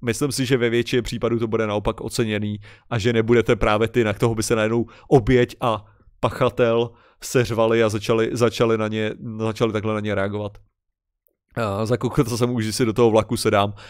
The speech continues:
Hele, taky přesně. Jako myslím si, myslím si, že sám bych měl být prostě proaktivnější tady v těchto těch věcech. To je to, co, to, co v tomhletom případě říkám. Takže s-, to, to je asi jako,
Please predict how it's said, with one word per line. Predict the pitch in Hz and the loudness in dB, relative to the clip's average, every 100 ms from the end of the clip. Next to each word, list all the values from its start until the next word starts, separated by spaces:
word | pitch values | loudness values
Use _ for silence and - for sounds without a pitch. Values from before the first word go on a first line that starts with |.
| - | 4
Hele, | 139 123 | 4 6
taky | 113 - 117 | 2 2 0
přesně. | - 107 117 104 104 - - _ 113 | 2 0 0 -2 -4 -20 -20 _ -4
Jako | 110 131 | 0 4
myslím | 131 180 156 | 4 2 2
si, | 160 139 113 | 2 2 2
myslím | 139 175 143 | 0 0 0
si, | 143 | 0
že | 131 127 | 0 0
sám | 113 117 | -2 -2
bych | 117 | -4
měl | 117 117 | -2 0
být | 113 | 0
prostě | 107 - 117 | -4 -2 -2
proaktivnější | 107 101 120 107 107 104 107 | 0 0 -2 -6 -6 -6 -4
tady | 104 | -4
v | 101 | -2
těchto | 107 101 | -4 -2
těch | 104 | -2
věcech. | 101 98 104 - | -4 -4 -8 -2
To | 123 | -2
je | |
to, | 107 104 | 0 -4
co, | 110 - - | -6 -8 -4
to, | 110 | -4
co | - 110 | -2 -4
v | |
tomhletom | - 104 101 110 | -2 -4 -4 -6
případě | - 104 104 101 | -6 0 0 0
říkám. | 104 101 101 101 - - - - _ _ _ _ | -2 -2 -2 -4 -18 -20 -20 -20 _ _ _ _
Takže | 107 107 104 113 107 104 101 | -4 0 4 6 8 6 2
s-, | 104 - 131 127 - - | -6 -14 -10 -10 -10 -10
to, | - 131 | -2 2
to | 120 | 4
je | 120 | 4
asi | 120 131 | 4 4
jako, | 120 131 | 4 4